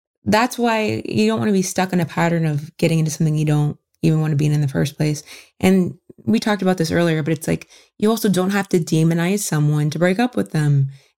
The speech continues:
It's okay. It's enough to just be like, "This isn't working for me, but thank you for your time." And it's on them how they handle it. It doesn't have to be like, "This person's so terrible and I gotta get out," and,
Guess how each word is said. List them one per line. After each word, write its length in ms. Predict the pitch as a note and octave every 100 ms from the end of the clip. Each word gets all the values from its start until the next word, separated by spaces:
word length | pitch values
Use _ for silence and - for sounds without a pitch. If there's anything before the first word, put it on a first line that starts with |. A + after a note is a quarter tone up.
| _
It's 200 | F#3 - -
okay. 300 | F#3 - -
It's 160 | F#3+ G#3+
enough 440 | G#3 G#3 B3 -
to 100 | F#3+
just 220 | F3+ F#3
be 80 | F3+
like, 160 | E3+ E3+
"This 140 | F#3
isn't 260 | G3+ G3+ -
working 300 | E3+ E3 D#3
for 160 | D#3+
me, 160 | D#3+ D#3
but 220 | D3+ - -
thank 220 | E3 E3+ E3
you 40 |
for 140 | -
your 140 | E3 E3
time." 360 | D#3+ D#3 D3 C#3 - -
And 120 | - G#3
it's 120 | G#3
on 200 | A#3+ A3+
them 200 | A#3 A#3+
how 140 | A3 F3+
they 140 | D#3
handle 340 | D3+ D3 -
it. 120 | - -
It 360 | _ _ _
doesn't 140 | G3+ A3+
have 100 | G#3
to 60 |
be 60 | G3
like, 140 | F3
"This 100 | A3
person's 340 | - G#3+ - F#3+
so 200 | G#3 A3
terrible 500 | - G3 G3+ G3+ G#3
and 80 | F3
I 60 |
gotta 420 | E3+ F#3 G#3+ G#3+ G#3+
get 160 | G3
out," 360 | F#3 F#3 G3 F#3+
and, 200 | D#3+